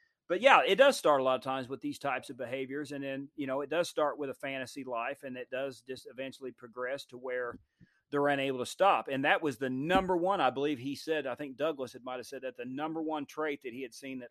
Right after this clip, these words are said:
all of these guys had had. And again, yeah, the Mind Hunters, that's a great show.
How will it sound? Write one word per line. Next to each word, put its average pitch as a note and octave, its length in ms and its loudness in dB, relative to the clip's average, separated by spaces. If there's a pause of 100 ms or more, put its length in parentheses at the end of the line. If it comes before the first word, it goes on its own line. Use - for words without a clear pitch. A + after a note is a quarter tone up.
all D#3 260 0
of C#3+ 60 -4
these C#3+ 200 -6
guys C#3 340 -4
had A#2 120 -14
had. C#3 300 -4
And C#3 160 -6
again, C3+ 340 -2
yeah, D3+ 160 2
the B2+ 80 -6
Mind D3 320 -2
Hunters, C3+ 260 -8
that's C#3+ 200 -6
a A#2 40 -20
great C3+ 300 -2
show. D3+ 440 -2